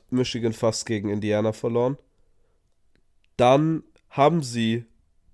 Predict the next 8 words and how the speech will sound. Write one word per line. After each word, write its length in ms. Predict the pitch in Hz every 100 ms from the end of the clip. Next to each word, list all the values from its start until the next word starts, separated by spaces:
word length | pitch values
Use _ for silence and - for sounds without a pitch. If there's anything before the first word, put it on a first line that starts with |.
| _ _
hypothetisch 880 | 139 120 117 - 123 127 123 113 -
gesagt 500 | 113 120 127 156 -
jetzt 340 | 104 - -
gegen 400 | 127 123 120 117
Ohio 300 | 98 110 107
State 340 | 101 - 104 -
verloren. 420 | 123 117 131 170 _ _ _ _ _ _ _ _ _ _ _
Und 440 | 151 147 160 -